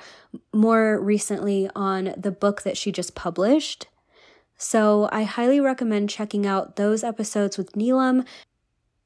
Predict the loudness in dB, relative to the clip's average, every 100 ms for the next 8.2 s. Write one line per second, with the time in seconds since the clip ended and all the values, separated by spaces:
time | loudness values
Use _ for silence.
0 | _ _ -2 0 0 -2 4 4 6 0
1 | 0 -2 -4 -8 -6 -6 -4 -4 -4 -4
2 | -2 -2 -4 -4 -4 -6 -10 -20 -18 -4
3 | 0 2 0 -2 -4 -4 -2 -2 -2 -4
4 | -6 -4 -2 0 2 2 -2 -2 0 2
5 | 0 0 -2 -4 -6 -4 -4 -2 -4 -4
6 | -2 -2 -2 -4 -4 -6 -8 -6 -4 -4
7 | -6 -4 -4 -2 -2 -4 -6 -10 -10 -10
8 | -14 -14